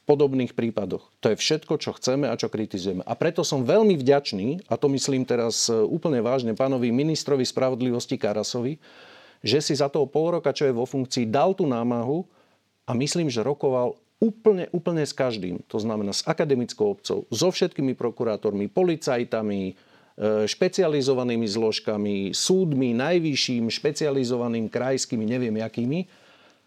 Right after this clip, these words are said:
A dospeli k dohode o tom, ako sa má urobiť novela trestného zákona. Ja si myslím, že to je veľmi dobrá práca, keď sa mu podarilo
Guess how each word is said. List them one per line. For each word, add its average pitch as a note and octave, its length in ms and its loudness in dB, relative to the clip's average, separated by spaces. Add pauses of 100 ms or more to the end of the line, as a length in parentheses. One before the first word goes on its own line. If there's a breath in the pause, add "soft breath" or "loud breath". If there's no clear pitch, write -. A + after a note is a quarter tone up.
(260 soft breath)
A A2 80 -8
dospeli G3 400 4
k E3 80 0
dohode D3+ 400 2 (160)
o C3+ 80 0
tom, D3 240 -2
ako C#3+ 160 -4
sa D3 160 0
má B2+ 240 -2
urobiť C3+ 400 0
novela C3+ 400 0
trestného A#2+ 480 -2
zákona. G2+ 560 -4
Ja C3 160 0
si - 80 -4
myslím, C#3 400 -2
že A#2+ 160 -2
to B2+ 160 0
je A2+ 320 2 (960 soft breath)
veľmi F3 400 6
dobrá D#3 320 2
práca, G#2+ 480 0
keď C#3 160 0
sa - 80 0
mu B2+ 160 0
podarilo C3 720 2